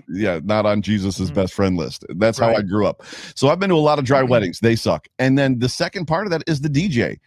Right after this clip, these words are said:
Speaker 1: The D J, if he comes out and he plays a lot of what I would consider modern, uh, pop or R and B or just different type of stuff, it doesn't take off as well as if the guy's mixing in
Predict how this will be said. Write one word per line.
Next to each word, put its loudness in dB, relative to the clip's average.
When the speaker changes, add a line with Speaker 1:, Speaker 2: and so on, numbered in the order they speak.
Speaker 1:
The 4
D 0
J, 2
if -2
he 0
comes 0
out 2
and 2
he 2
plays -2
a -8
lot 2
of 0
what 2
I 4
would 0
consider -2
modern, 2
uh, 2
pop 0
or 2
R 4
and 0
B 2
or 0
just -4
different -6
type -2
of -6
stuff, -2
it -2
doesn't 0
take -2
off -4
as -6
well 2
as -2
if -6
the -6
guy's -2
mixing 0
in 0